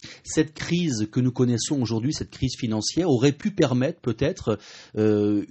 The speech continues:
un nouveau mode de gouvernance, notamment sur le partage des richesses. Est-ce que cette crise va servir à quelque chose, selon vous, pour les travailleurs du monde ?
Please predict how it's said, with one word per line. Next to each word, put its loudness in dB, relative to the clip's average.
un 0
nouveau 2
mode 2
de -4
gouvernance, 0
notamment 2
sur -2
le 0
partage -2
des -2
richesses. -4
Est-ce -6
que -2
cette -2
crise -4
va 0
servir 0
à 0
quelque -4
chose, -4
selon 0
vous, -2
pour 0
les 6
travailleurs -2
du -2
monde ? -8